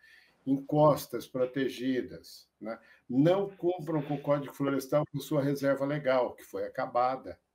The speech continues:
né? Numa canetada de uma propriedade até quatro módulos rurais. Isso é o que aconteceu lá em cima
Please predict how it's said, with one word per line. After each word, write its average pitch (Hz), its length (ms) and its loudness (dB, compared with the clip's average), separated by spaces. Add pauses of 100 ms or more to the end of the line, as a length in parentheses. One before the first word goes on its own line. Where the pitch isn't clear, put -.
né? 110 240 -10 (300)
Numa 110 260 -4
canetada 117 720 -2
de 110 220 -12 (260)
uma 127 220 -4
propriedade 117 640 -2
até 117 240 -2
quatro 120 420 -4
módulos 113 560 -4
rurais. 110 560 -2 (480)
Isso 185 580 -8 (220)
é 160 160 4
o 214 160 0
que - 100 -8
aconteceu 202 580 -2
lá 220 80 -4
em 220 60 -8
cima 185 500 -6